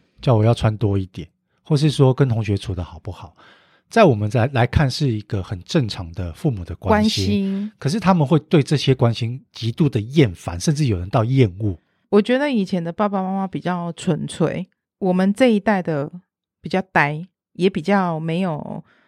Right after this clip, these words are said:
Speaker 2: 这一些资讯在我们的小时候，所以你怎么样被对待就是那样你就过来了嘛。我们相信我们的小时候一定少不了一些多多少少的情绪勒索，第-，这现在这个名词叫情绪勒索。但是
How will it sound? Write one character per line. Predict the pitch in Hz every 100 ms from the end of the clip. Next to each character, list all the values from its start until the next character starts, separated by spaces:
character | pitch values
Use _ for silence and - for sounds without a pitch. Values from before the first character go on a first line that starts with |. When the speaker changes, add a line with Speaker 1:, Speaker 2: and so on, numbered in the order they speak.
| _ _ _
Speaker 2:
这 | - 214
一 | 208
些 | 202 196 180
资 | - 180
讯 | 175 190 165
在 | 220 180
我 |
们 | 151
的 | 143
小 | 147 -
时 | - 131
候， | 147 - - _ _ -
所 | 226
以 | 269 240
你 | 175 156
怎 | 151 170
么 | 180
样 | 208
被 | 196 196
对 | 190 180
待 | 180
就 | 170 175
是 | - 170 98
那 | 185
样 | 165 170
你 | 135
就 | 131 156
过 | 180 151
来 | - -
了 | -
嘛。 | - - - -
我 | - 196
们 | 226
相 | 311 311
信 | 320 294
我 | 175
们 | 170
的 | 165
小 | - 156
时 | 175
候 | 202 214
一 | 175
定 | 214 190 160
少 | - - 170 151
不 | 220
了 | 202 143 160
一 |
些 | 180 185 175 170 - _ _
多 | 233
多 | 233 226
少 | 185
少 | 180 160
的 |
情 | 151 - 151
绪 | 185
勒 | 160 156
索， | 147 - - -
第-， | 190 -
这 | - 254
现 | 277 240
在 | 240
这 | 233
个 | 202
名 | 165
词 | 165 165
叫 | 180
情 | 175 156
绪 | 147 165
勒 | 156 156
索。 | - - - _ - - - -
但 | 294
是 | 320 330 247 -